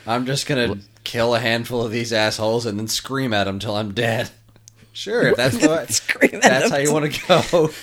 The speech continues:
Speaker 1: <laughs> then live the dream, you know?
Speaker 2: <laughs> It, I just, I don't know. So, but you guys are fans. You,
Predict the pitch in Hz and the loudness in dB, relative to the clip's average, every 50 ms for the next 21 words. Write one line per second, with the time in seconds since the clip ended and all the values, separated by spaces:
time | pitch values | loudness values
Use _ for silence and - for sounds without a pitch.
0 | - - - - 175 - - 143 143 135 139 139 147 156 160 143 135 156 156 135 | -18 -18 -18 -18 -14 -4 0 0 2 2 2 2 2 2 2 2 -2 -4 -2 0
1 | 143 151 147 131 117 107 98 90 85 113 110 104 110 113 127 135 139 113 - - | 0 0 2 0 0 -2 -4 -8 -8 -8 -4 -2 0 0 2 2 0 -2 -2 -4
2 | - - - - - _ _ - - - - - - - _ _ - - _ _ | -6 -6 -8 -12 -20 _ _ -20 -20 -20 -20 -20 -20 -20 _ _ -20 -20 _ _
3 | - 117 - - - - 98 101 98 117 110 - - - _ _ _ _ _ - | -6 -6 -6 -6 -8 -10 -8 -6 -6 -6 -6 -6 -8 -12 _ _ _ _ _ -20
4 | - - - - - - - - - _ _ - 110 104 85 78 73 73 73 - | -20 -20 -20 -20 -20 -20 -20 -20 -20 _ _ 0 0 0 0 -2 -6 -10 -12 -14
5 | - _ - - _ _ _ _ _ _ _ _ _ _ _ _ _ _ _ _ | -16 _ -20 -20 _ _ _ _ _ _ _ _ _ _ _ _ _ _ _ _
6 | _ _ _ - - 202 190 170 151 180 180 - 151 175 170 175 175 160 - 165 | _ _ _ 2 4 6 6 6 6 4 4 2 -2 -2 0 0 2 2 0 0
7 | - 202 190 160 123 104 95 - - - - 110 113 120 123 | 2 2 2 2 2 0 -2 -8 -14 -14 -10 -8 -6 -6 -6